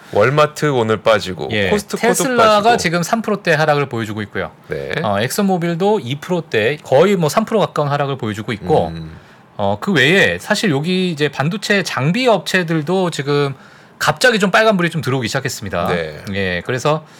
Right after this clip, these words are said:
Speaker 2: 아, 어플라이 머티리얼스나 뭐 램 리서치나 이런 기업들도 지금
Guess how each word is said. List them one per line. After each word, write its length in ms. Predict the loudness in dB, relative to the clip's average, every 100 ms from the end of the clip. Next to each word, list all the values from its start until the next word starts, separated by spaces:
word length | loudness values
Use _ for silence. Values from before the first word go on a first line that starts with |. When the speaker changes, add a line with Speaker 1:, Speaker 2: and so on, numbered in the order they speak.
| -20 -14 -2
Speaker 2:
아, 200 | 2 4
어플라이 340 | 2 0 0 0
머티리얼스나 680 | -2 -2 -4 -4 -2 0 0
뭐 280 | -2 -4 -4
램 200 | -2 0 0
리서치나 680 | -4 -6 -6 -2 -2 -2
이런 280 | -4 -4 -4
기업들도 380 | -4 -6 -6 -8
지금 280 | -6 -4